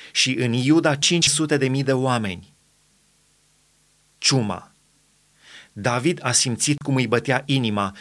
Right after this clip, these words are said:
după ce făcuse numărătoarea poporului și a zis Domnului: „Am săvârșit un mare păcat făcând lucrul acesta.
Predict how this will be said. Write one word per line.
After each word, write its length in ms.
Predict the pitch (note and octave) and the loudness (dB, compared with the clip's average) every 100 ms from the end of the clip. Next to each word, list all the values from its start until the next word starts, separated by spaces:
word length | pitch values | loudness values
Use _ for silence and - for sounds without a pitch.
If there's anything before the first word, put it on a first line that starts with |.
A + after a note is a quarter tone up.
| - | -4
după 220 | C3 D3+ | 0 2
ce 120 | D3 | 2
făcuse 440 | C#3 C3 - C#3+ D3 | 0 -2 0 0 0
numărătoarea 640 | B2+ B2 A#2 A2+ B2+ B2+ | 2 0 0 0 0 0
poporului 800 | A#2+ A#2 B2+ A#2 G#2 G2 F2 - _ _ - - | -2 -2 0 0 -2 -4 -6 -12 _ _ -20 -6
și 220 | - - B2+ | 0 0 0
a 140 | A#2 | 0
zis 320 | G#2+ C#3+ C#3+ | 0 2 0
Domnului: 760 | - A#2+ B2 A2 G#2+ G2 G2 - _ _ _ _ _ _ | 0 0 0 0 -2 -2 -4 -10 _ _ _ _ _ _
„Am 160 | D3 C3 | -6 -4
săvârșit 680 | - D3 C#3 D3 - F3 F3 | 0 2 2 4 4 2 0
un 260 | D3 D3+ | 2 4
mare 340 | F3 F#3+ F#3 E3+ | 2 2 2 -2
păcat 480 | F3 D3 F#3+ D#3+ | -4 -2 -2 -2
făcând 380 | - D3+ D3 D#3+ | -2 -2 2 2
lucrul 380 | C#3+ D#3 D3 D3+ | 4 2 2 0
acesta. 800 | D3 C#3+ D3+ C3+ - C3+ A2+ - | 0 0 0 0 -2 -2 -4 -10